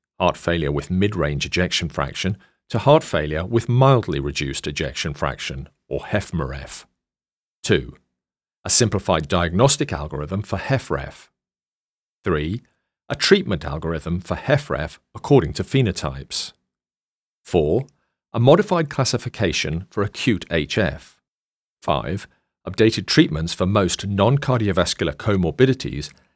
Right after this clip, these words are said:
including diabetes, hyperkalemia, and iron deficiency cancer. Six, the role of genetic testing in cardiomyopathies and new treatments. And seven,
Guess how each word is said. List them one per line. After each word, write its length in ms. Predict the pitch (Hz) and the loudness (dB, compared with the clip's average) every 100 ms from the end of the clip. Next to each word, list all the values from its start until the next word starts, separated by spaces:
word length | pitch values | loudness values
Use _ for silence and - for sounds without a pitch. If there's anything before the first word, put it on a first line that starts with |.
| - | -14
including 380 | 85 87 76 76 | -6 -2 -2 2
diabetes, 800 | 82 73 98 120 - 80 - - _ _ | 2 2 2 0 0 -2 -4 -10 _ _
hyperkalemia, 840 | 85 80 73 90 117 117 71 73 90 _ _ | -4 -4 -4 0 2 2 -2 -6 -8 _ _
and 140 | 98 - | -6 2
iron 240 | 117 110 90 | 2 4 2
deficiency 560 | 87 78 - 80 85 | -2 -2 -2 -4 -6
cancer. 580 | - 98 85 - - - - _ _ _ _ _ _ _ _ _ - | -2 0 0 -2 -6 -10 -20 _ _ _ _ _ _ _ _ _ -6
Six, 480 | - 92 - - - - _ _ | 2 2 2 -4 -6 -12 _ _
the 80 | 123 | 4
role 300 | 127 120 135 | 8 10 10
of 80 | 127 | 8
genetic 500 | 135 127 147 160 - | 6 6 4 4 0
testing 600 | - 92 - 69 80 - | 0 0 0 -4 -6 -6
in 120 | 90 | -8
cardiomyopathies 1080 | 80 87 76 76 82 104 120 - 73 78 - | -2 0 0 2 2 4 2 -2 -4 -4 -2
and 140 | 95 87 | -2 0
new 220 | 87 82 | 2 0
treatments. 720 | - 120 64 71 65 - - _ _ _ _ _ _ _ - | 0 0 0 -6 -8 -8 -8 _ _ _ _ _ _ _ -4
And 100 | 107 | 4
seven, 480 | - 156 71 69 | 6 6 2 -6